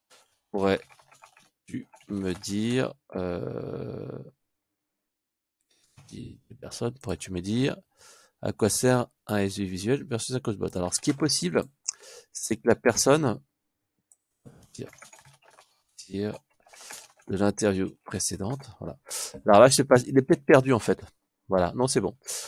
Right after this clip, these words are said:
D'après l'interview, le S V I visuel permet de proposer une interface plus riche et plus interactive. Voilà. Donc en fait, vous pouvez lui demander de résumer des textes un peu plus, enfin des, des, euh,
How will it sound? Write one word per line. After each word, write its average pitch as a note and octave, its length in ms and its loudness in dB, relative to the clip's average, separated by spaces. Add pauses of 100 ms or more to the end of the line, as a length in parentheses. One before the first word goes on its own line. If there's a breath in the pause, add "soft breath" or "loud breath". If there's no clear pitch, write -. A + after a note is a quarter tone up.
(180 loud breath)
D'après A2+ 240 4
l'interview, B2 680 6
le C3+ 100 8
S A2+ 160 6
V A#2+ 120 2
I A2+ 40 2
visuel G#2+ 520 4
permet G#2+ 260 0
de G#2 60 -8
proposer F#2 320 -8
une G#2+ 60 -2
interface G2 300 -4
plus - 180 -12
riche G2+ 200 -4
et G2+ 60 -10
plus - 180 -18
interactive. - 380 -20
Voilà. - 160 -18 (400 loud breath)
Donc A2 160 0
en A#2+ 60 6
fait, F#3 180 2
vous D#3 80 -12
pouvez D#3 240 2
lui D3+ 100 -4
demander D#3 280 2
de D3 60 0
résumer C#3 500 0
des D#3 120 -2
textes E3 320 -6
un B2+ 60 -4
peu B2+ 160 -4
plus, - 180 -20
enfin A#2+ 180 -2
des, A#2 160 -6
des, A2+ 380 0
euh, G2+ 200 6